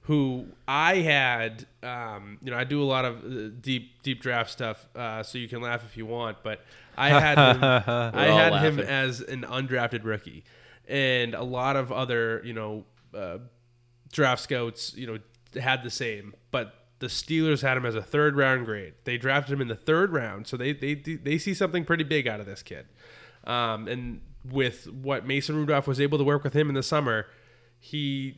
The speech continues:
Speaker 1: now has gone for, you know, nine catches on twelve targets, just over a hundred yards and two touchdowns in the last two games with Mason Rudolph as quarterback.
Speaker 2: And he surpassed James Washington.
Speaker 1: Yeah, yeah,
Speaker 2: I, I think
Speaker 1: it's
Speaker 2: big time. I, I mean,
Speaker 3: Quickly.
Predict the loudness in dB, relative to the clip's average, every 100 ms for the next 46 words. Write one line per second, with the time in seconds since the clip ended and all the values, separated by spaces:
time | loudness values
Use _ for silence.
0 | -6 0 2 2 0 -2 0 0 -2 -2
1 | -2 -2 -2 -6 -2 0 0 -4 -6 -6
2 | -2 -2 -2 -2 -4 -2 -4 -2 -4 -4
3 | -2 -2 0 -4 -6 -12 -6 -6 -4 -4
4 | -2 -2 -2 0 0 0 -4 -8 -6 -2
5 | -2 -2 -6 -8 -10 -8 -8 -8 -10 -10
6 | -8 -8 -8 -10 -4 -4 -2 -4 -4 -6
7 | -10 -10 -10 -10 -10 -12 -12 -12 -8 -6
8 | -4 -2 -2 -4 -4 -4 -4 -6 -10 -12
9 | -12 -14 -16 -18 _ -10 -10 -10 -14 -14
10 | -14 -14 _ _ -2 0 0 -4 4 6
11 | 6 2 0 0 0 -2 -4 -2 -2 -2
12 | -4 -4 -2 -2 -4 -14 -20 -20 -20 _
13 | -8 -6 -6 -10